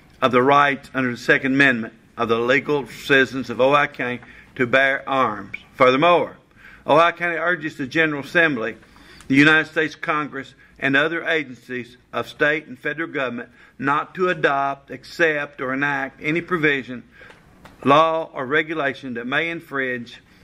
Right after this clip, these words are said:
or place any additional burdens on the rights of legal abiding citizens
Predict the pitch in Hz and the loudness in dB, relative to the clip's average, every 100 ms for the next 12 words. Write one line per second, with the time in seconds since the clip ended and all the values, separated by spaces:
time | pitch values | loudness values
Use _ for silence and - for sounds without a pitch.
0 | _ - - 120 120 151 156 147 - 160 | _ -20 -4 -2 -2 0 0 0 -6 -2
1 | 160 170 - _ _ - 123 151 151 170 | 0 -2 -4 _ _ -8 0 0 0 -8
2 | 143 143 135 127 127 - _ - - - | -2 0 0 -4 -12 -14 _ -20 -20 -4
3 | 143 135 127 135 151 - 139 117 139 147 | 2 4 4 4 2 -2 -10 -4 -2 -2
4 | - - _ - 123 139 147 143 139 123 | -4 -16 _ -4 -2 0 -2 -2 -6 -8
5 | - - - 147 127 - 131 - | -16 -18 0 2 2 -4 -12 -12